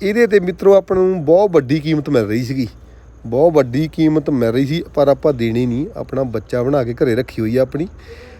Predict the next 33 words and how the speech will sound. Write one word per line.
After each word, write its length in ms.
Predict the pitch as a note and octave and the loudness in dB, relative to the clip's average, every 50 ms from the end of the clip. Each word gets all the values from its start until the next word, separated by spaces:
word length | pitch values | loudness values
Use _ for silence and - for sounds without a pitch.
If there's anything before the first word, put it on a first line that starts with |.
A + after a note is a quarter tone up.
| - - - - | -20 -10 -2 0
ਤੇ 80 | G3 | 2
ਮਿੱਤਰੋ 380 | F#3 F3+ F#3+ F#3 - G#3+ A3 A3 | 2 2 2 4 4 6 6 4
ਇੱਕ 100 | G#3+ - | 4 2
ਤੁਹਾਨੂੰ 240 | G#3 F#3 G3+ G#3+ G#3+ | 0 0 0 2 2
ਮੈਂ 100 | G#3+ F3 | 2 2
ਹੋਰ 280 | C#3 D3 C#3+ E3 F3+ | 2 2 2 2 2
ਦੱਸ 160 | D#3 E3 C3+ | 2 2 0
ਦਿੰਦਾ, 320 | B2+ A#2+ B2 B2+ C3+ A#2 G2+ - - - - - - - - - - - | 0 -2 -4 -2 -2 -4 -4 -8 -14 -20 -20 -20 -20 -20 -20 -20 -8 -4
ਇਹਦੀ 220 | - B3+ A#3+ C#4+ C#4+ - - | -2 2 4 4 2 4 2
ਫੈਨ 340 | - - C#3 C#3 D3 D#3 E3+ | 2 2 4 2 0 -2 -4
ਫਾਲੋਇੰਗ 360 | D#3 - E3 E3+ E3 E3 E3 E3 | 0 2 4 4 4 4 2 2
ਹੈ 100 | E3 E3 | 0 0
ਜਿਹੜੀ 240 | D3+ D3+ D#3 E3+ E3+ | 0 0 -2 -2 -2
ਨਾ 180 | F3+ F#3+ E3+ C#3+ - - - - - - - | -2 -2 -2 -4 -8 -16 -20 -20 -20 -16 -4
ਚੰਨੋ 340 | - E3+ D#3+ D#3+ E3 E3+ E3 | -2 0 2 4 4 4 4
ਦੀ, 200 | D#3 E3+ F3 F#3 - - - - - - - C#3 | 2 0 -6 -8 -12 -18 -20 -20 -20 -18 -16 -10
ਡਰੈਗਨ 480 | B2+ A#2+ C3+ D3 G3 A#3 A#3+ B3+ A#3+ | -6 -2 2 4 4 4 4 4 2
ਤੋਂ 120 | G#3 G#3+ G#3 | 2 0 -2
ਵੀ 100 | G3 F3+ | 0 2
ਜ਼ਿਆਦਾ 280 | D3+ D#3+ D#3 D3+ D3+ | 4 4 4 4 4
ਹੋਈ 180 | C#3+ D3 C#3+ C3+ | 4 2 2 0
ਪਈ 240 | A#2 A2+ G#2 G#2 B2 | -2 -6 -8 -8 -8
ਆ। 140 | A#2+ A#2 A2 - - - - - - - - - | -10 -10 -12 -16 -20 -20 -20 -20 -20 -20 -12 -6
ਕਿਉਂਕਿ 260 | - F3+ F#3 F#3+ G3+ | -4 -2 0 2 2
ਵੀਰੇ 260 | F#3+ E3+ E3 F#3+ G#3 G3+ G3 - | 0 2 4 4 4 4 2 2
ਚਾਕਲੇਟ 440 | F#3 E3+ E3 D#3+ D3+ E3 E3+ D#3+ | 2 2 4 2 2 0 -2 -2
ਜਿਹੜੀ 220 | D#3 D#3 F3+ G3 G3+ - | -4 -4 -6 -6 -8 -8
ਫੀਮੇਲ 380 | - - D3 F3 G3 G3 E3 D#3+ | -6 -4 -4 -2 -2 0 0 0
ਆ, 60 | D3 | 0
ਇਹ 260 | C3+ C#3 C#3 C#3 C#3+ C#3+ - | 0 -2 -4 -6 -8 -12 -12
ਚਾਕਲੇਟ 600 | - D#3 D3+ D3+ D#3 D#3 D#3 D#3 D#3+ D#3+ E3 D#3+ D#3+ | -10 -6 -4 -2 -2 -2 -2 0 2 2 2 0 2
ਬੱਚਾ 500 | C3+ B2+ B2 - - - D#3 D#3 E3 E3 | 2 0 0 2 4 4 4 6 4 2
ਬਹੁਤ 680 | D3+ C3 A#2+ A#2+ C3+ D3+ F3 F#3+ G3 G3+ G3+ G3+ G3 | 0 -4 0 2 4 6 6 6 4 2 2 0 -2